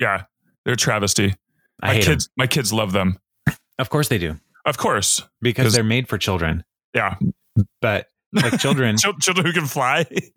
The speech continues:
Speaker 2: Children
Speaker 1: <laughs> Who can buy air-
Speaker 2: can't buy airplane tickets.
Speaker 1: <laughs> Yeah.
Speaker 2: And who, like, in Seattle needs to know about Alaska Airlines?
Speaker 1: I don't know.
Speaker 2: Like,
Speaker 1: But it's,
Speaker 2: we
Speaker 1: it's,
Speaker 2: know,
Speaker 1: it's
Speaker 2: guys.
Speaker 1: total, like, fellow kids.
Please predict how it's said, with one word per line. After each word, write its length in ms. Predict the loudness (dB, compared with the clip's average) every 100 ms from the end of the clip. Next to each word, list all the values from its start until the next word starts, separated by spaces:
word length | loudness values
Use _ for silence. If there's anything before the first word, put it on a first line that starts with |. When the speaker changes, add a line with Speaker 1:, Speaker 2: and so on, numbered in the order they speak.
| -4
Speaker 2:
Children 500 | -2 2 2 0 -2
Speaker 1:
<laughs> 60 | -4
Who 60 | 0
can 100 | 2
buy 140 | 2
air- 160 | 2 0
Speaker 2:
can't 220 | -2 -2
buy 500 | 0 0 0 -2 -4 -4 -2 0
airplane 380 | 0 2 0 2
tickets. 480 | 2 0 -4 -8 -4
Speaker 1:
<laughs> 60 | -2
Yeah. 160 | -2 -4 -12 -16 -16 -14 -12 -4
Speaker 2:
And 240 | 0 0 -2 -6
who, 360 | -2 0 -2 -2
like, 180 | -4 0
in 140 | -2
Seattle 640 | 0 0 0 0 -2 -4 -12 _ _ 0
needs 320 | 2 2 0
to 100 | 0
know 140 | 0
about 180 | 0 0
Alaska 400 | 0 -2 -2 -4
Airlines? 500 | -2 0 0 -2 -6 -10 _ _ -4
Speaker 1:
I 60 |
don't 100 | -2
know. 200 | 0 -2 -4 -2 0 4
Speaker 2:
Like, 140 | 2 2
Speaker 1:
But 80 | 0
it's, 160 | 2
Speaker 2:
we 80 | 2
Speaker 1:
it's, 60 | 4 2
Speaker 2:
know, 120 | 2 -4
Speaker 1:
it's 160 | -2 2
Speaker 2:
guys. 120 | 2
Speaker 1:
total, 360 | 2 2 0 0
like, 180 | 0 -2
fellow 360 | -2 0 0 0
kids. 600 | 2 2 2 0 0